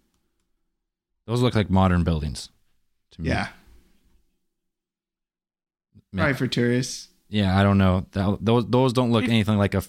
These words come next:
Speaker 1: stone foundation like the other ones.
Speaker 2: Y-, you can, you can get there. Like, you can take a tour
Speaker 1: 'Cause if you look closer,
Speaker 2: to go
Speaker 1: if you look
Speaker 2: there.
Speaker 1: closer to there, that looks like tire tracks, like a small road.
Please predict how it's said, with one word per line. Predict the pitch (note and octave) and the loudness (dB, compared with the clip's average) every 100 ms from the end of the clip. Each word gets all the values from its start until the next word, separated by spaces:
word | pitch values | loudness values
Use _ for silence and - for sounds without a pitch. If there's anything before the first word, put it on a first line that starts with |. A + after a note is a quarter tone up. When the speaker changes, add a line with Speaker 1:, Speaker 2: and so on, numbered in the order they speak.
| _ - | _ -8
Speaker 1:
stone | - G2+ | -2 0
foundation | F#2+ F#2+ F#2 F2+ F2 | 2 2 2 2 0
like | |
the | E2 | 0
other | E2 | 0
ones. | D#2+ D2+ - _ - | 0 -2 -10 _ -10
Speaker 2:
Y-, | C#3+ - | -10 2
you | F3 C4 | 4 6
can, | G#3+ A3+ G3+ | 6 6 4
you | C#3 A3+ | 4 4
can | F3 F3 | 4 4
get | B2+ D#3 B2 | 2 2 0
there. | A2 G#2 A2 - | -4 -6 -8 -8
Like, | A#2 A2 | -8 -4
you | D3 D3+ | -6 0
can | D#3+ D3 | 2 2
take | C#3 B2 | -2 -2
a | A2+ | -4
tour | B2+ | 0
Speaker 1:
'Cause | C3 | 2
if | B2+ | 4
you | C#3+ | 4
look | D#3 | 2
closer, | - C#3 - A#2 | 0 0 0 -6
Speaker 2:
to | |
go | G#2+ | -4
Speaker 1:
if | C3+ | 0
you | |
look | C#3+ E3 | 0 0
Speaker 2:
there. | |
Speaker 1:
closer | C3+ - | -2 0
to | A#2+ | 2
there, | A#2+ | 2
that | A2 | 2
looks | A2+ A#2+ | 0 -4
like | G#2 | -4
tire | - A2+ A2 | 0 0 0
tracks, | - G2 - | 0 -2 -2
like | F#2 | -6
a | F2+ | -4
small | G2+ F#2 | 0 0
road. | F2 F2 E2 | 2 2 0